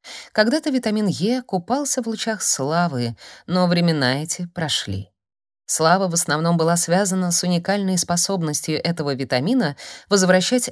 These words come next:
репродуктивные способности бесплодным крысам, которых не спасали ни экстракты печени рыб, ни мука, ни дрожжи, а только зелёный салат и проростки пшеницы.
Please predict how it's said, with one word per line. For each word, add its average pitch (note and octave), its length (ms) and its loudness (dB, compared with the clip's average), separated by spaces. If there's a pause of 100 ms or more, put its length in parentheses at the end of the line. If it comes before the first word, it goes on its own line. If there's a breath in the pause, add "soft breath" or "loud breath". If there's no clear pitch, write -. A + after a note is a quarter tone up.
репродуктивные G3+ 800 0
способности G3 840 0
бесплодным F#3+ 640 0
крысам, C3+ 560 0 (260 loud breath)
которых F#3+ 500 2
не G3 160 0
спасали A#3 440 2
ни G#3 200 2
экстракты A3 520 -2
печени F#3 420 -2
рыб, D#3+ 300 -4 (340)
ни B3+ 100 6
мука, F3 420 4
ни E3+ 140 0
дрожжи, D#3 460 -2 (300 loud breath)
а D3+ 140 6
только F#3 380 0
зелёный F3 560 4
салат A#2+ 580 0 (140)
и A3+ 320 0
проростки D3 640 -2
пшеницы. A#2 840 -6